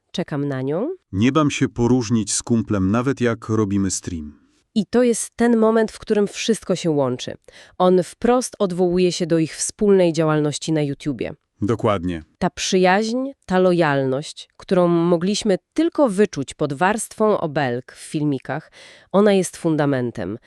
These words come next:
Speaker 1: jest nienaruszalna, nawet w ogniu rywalizacji podczas streama.
Speaker 2: To jest deklaracja lojalności. A zaraz potem dostajemy agresywne porównanie: „W twojej mordzie sa tabletki somat”,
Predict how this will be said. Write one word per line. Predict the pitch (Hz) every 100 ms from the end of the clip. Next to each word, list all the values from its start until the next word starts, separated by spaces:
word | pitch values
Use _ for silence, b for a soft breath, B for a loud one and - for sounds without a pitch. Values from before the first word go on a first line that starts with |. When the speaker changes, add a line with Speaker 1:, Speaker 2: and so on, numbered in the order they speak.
| b -
Speaker 1:
jest | 180 - -
nienaruszalna, | 180 214 196 175 160 - 135 123 120 131 B B B
nawet | 165 202 196 185
w | - -
ogniu | 180 165 165 151
rywalizacji | 180 196 180 156 147 -
podczas | - 147 - 135 -
streama. | - 143 113 - _
Speaker 2:
To | -
jest | 151 127 - -
deklaracja | 107 120 120 117 127 - 98
lojalności. | 87 87 80 71 67 - - - B B B B B -
A | 104
zaraz | 92 139 139
potem | - 156 135 113
dostajemy | 110 113 135 139 -
agresywne | 104 101 101 - 139 123
porównanie: | 101 95 90 135 135 131 120 b b _
„W | -
twojej | - - 123 110 101
mordzie | 104 135 120 120
sa | -
tabletki | 98 87 95 98 - 90
somat”, | 139 107 64 - -